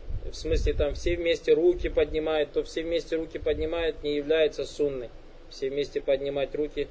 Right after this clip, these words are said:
не является сунной. И также собираться для того, чтобы делать дуа, не является сунной.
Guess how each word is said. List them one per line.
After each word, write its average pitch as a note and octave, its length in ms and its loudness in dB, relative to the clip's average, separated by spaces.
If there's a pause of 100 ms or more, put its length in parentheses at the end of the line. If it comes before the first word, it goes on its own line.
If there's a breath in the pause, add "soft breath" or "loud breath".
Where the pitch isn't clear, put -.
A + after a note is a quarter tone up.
(220 loud breath)
не C#3+ 140 -2
является C#3+ 420 4
сунной. B2+ 440 -2
И C3+ 100 -10
также D#3+ 360 2
собираться D#3+ 640 4
для D3 160 4
того, D3+ 300 4
чтобы D3 320 2
делать C#3+ 380 4
дуа, D#3 260 6 (360 loud breath)
не C#3+ 160 4
является D3+ 420 4
сунной. C3 420 -2